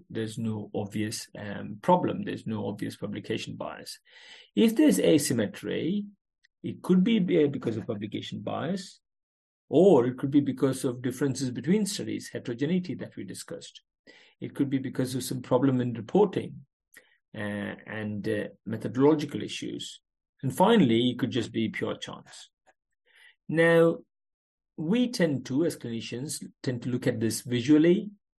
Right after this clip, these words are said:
and we look for symmetry of the dots around the, uh, middle vertical line. Um, and then we probably, you know, are reassured that there is not much heterogeneity.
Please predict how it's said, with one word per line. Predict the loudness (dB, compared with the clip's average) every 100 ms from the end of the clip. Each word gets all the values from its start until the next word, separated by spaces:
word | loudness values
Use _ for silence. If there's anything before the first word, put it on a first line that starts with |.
| _
and | -6 -4 -2 -2
we |
look | 0 -2
for | -4
symmetry | -6 -2 -2 -2 -2 -2
of | -2
the | -4
dots | 0 0 0 -2
around | -4 -2 -2 -4
the, | -4 -6 -6 -6
uh, | -6 -6 -8 -10 -14 -18 _ _ _ _ _ _ -16 -8
middle | -6 -4 -2
vertical | -2 -4 -6 -6
line. | -4 0 2 2 0 -8 _ _ _ _
Um, | -4 -2 0 -2 -4 -8 -10
and | -4
then | -2 -2 2
we | 4 4 2 -4 _
probably, | -8 -8 -6 -8 -8
you | -10 -4 -2
know, | -2 -6 -6
are | -2
reassured | 0 0 0 2 2 2
that | 0
there | -2
is | -4
not | -6 -8 -6
much | -8 -8
heterogeneity. | -8 -8 -4 -6 0 2 2